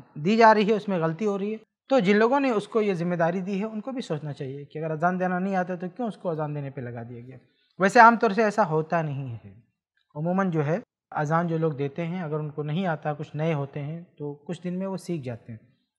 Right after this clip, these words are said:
तो आपने जहाँ का मसला बयान किया, हो सकता है कुछ गलती होती हो, तो उसकी इस्लाह कर सकते हैं, कोई बहुत बड़ा मसला नहीं है। आप उनसे बात करके उनकी इस्लाह कर सकते हैं। अजान में बहुत ज़्यादा कलमात नहीं कि सीखने में बहुत ज़्यादा मशक्क़त हो, आसानी से, अ,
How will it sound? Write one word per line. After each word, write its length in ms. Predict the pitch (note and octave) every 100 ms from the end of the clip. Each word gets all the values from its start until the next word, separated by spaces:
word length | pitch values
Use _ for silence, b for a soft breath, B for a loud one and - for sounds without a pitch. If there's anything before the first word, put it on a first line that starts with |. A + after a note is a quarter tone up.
| -
तो 60 |
आपने 300 | F3+ F#3+ G3+
जहाँ 340 | F#3+ F3+ F#3+ G3+ _ _
का 80 | -
मसला 260 | E3 D#3+ F3+
बयान 260 | F3 F3+
किया, 160 | F3 F3
हो 120 | F#3
सकता 260 | G#3 F#3+ F3+
है 100 | F3
कुछ 200 | E3+ D3+
गलती 240 | D#3 D3+
होती 260 | D#3 D3+ D#3+
हो, 100 | D#3 - _ _ _ _
तो 60 | F#3+
उसकी 260 | F#3+ -
इस्लाह 280 | B3+ - A#3
कर 120 | A#3
सकते 260 | G#3+ G#3 B3
हैं, 60 | A#3
कोई 120 | A3
बहुत 180 | F#3 F#3
बड़ा 160 | F#3
मसला 280 | F3 - D#3+
नहीं 160 | C#3 G#2
है। 140 | G2 _ _
आप 160 | C3+ D3+
उनसे 180 | E3 D#3+
बात 220 | E3+ F3+
करके 280 | G3 F#3+ A3+
उनकी 240 | G3 G3
इस्लाह 260 | D#3+ F3+ F#3
कर 100 | F3+
सकते 280 | F3+ -
हैं। 60 | G#3
अजान 260 | E3 E3+ F#3
में 140 | F3
बहुत 180 | D3+ E3
ज़्यादा 240 | D3+ F3
कलमात 400 | F3+ E3 F3 E3+
नहीं 120 | A3+
कि 120 | G3 F#3
सीखने 340 | E3+ D#3+ E3+
में 160 | E3 D3
बहुत 180 | D3
ज़्यादा 320 | D3 C#3 D3 C#3+
मशक्क़त 380 | C3+ D3 - C3+
हो, 140 | G#3 b b b b
आसानी 360 | D#3 D#3 F3 F#3
से, 120 | F#3+
अ, 100 | A3